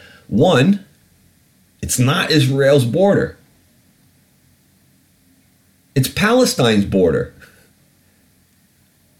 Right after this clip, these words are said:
Right? The seventieth anniversary is what this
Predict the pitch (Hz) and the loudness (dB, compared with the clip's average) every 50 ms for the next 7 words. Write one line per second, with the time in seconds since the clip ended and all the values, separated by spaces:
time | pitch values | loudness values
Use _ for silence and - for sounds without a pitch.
0 | _ _ _ _ _ _ _ _ _ _ _ _ _ _ _ _ _ _ _ _ | _ _ _ _ _ _ _ _ _ _ _ _ _ _ _ _ _ _ _ _
1 | _ _ _ _ _ _ _ _ _ _ _ _ _ _ _ _ _ _ _ _ | _ _ _ _ _ _ _ _ _ _ _ _ _ _ _ _ _ _ _ _
2 | _ - _ _ _ - 113 139 190 262 262 - - - _ _ _ _ _ _ | _ -20 _ _ _ -2 0 0 0 0 -2 -6 -12 -20 _ _ _ _ _ _
3 | _ _ _ _ _ _ _ _ _ _ _ _ _ - 151 135 - - - 196 | _ _ _ _ _ _ _ _ _ _ _ _ _ -2 -2 0 0 0 0 0
4 | 196 208 220 202 202 196 185 185 - - 175 175 180 180 151 135 147 156 175 180 | 2 2 2 2 2 0 0 -2 -4 -4 -4 -2 0 0 0 2 2 2 2 0
5 | - - 147 107 - - 131 131 - _ _ _ _ _ _ _ _ 117 117 107 | -2 -2 -2 -2 -2 -4 -6 -8 -12 _ _ _ _ _ _ _ _ -2 0 2
6 | 113 120 110 - - 113 107 - - - - - - _ | 2 0 0 0 -2 -2 -2 -2 -2 -4 -6 -8 -12 _